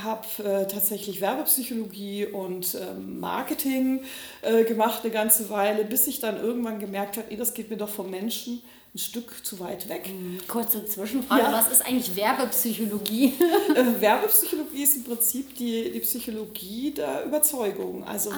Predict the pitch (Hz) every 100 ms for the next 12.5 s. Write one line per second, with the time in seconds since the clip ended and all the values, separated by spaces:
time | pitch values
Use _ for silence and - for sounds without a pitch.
0 | 233 269 302 - 202 226 311 277 - 277
1 | 320 320 - - 233 240 240 - - -
2 | 254 262 - 269 - 233 254 294 285 254
3 | - 262 254 226 226 220 247 339 311 208
4 | 226 294 294 - 214 220 226 254 - -
5 | 240 262 262 180 - 190 - - 196 180
6 | 180 180 - 247 254 175 196 254 - 226
7 | 254 214 214 - - 202 180 185 175 185
8 | 226 196 202 190 202 - - 226 208 294
9 | 294 254 240 240 262 - - - 202 214
10 | 302 285 277 277 262 269 269 - 262 233
11 | 220 208 196 185 208 208 339 226 233 214
12 | 214 - 214 262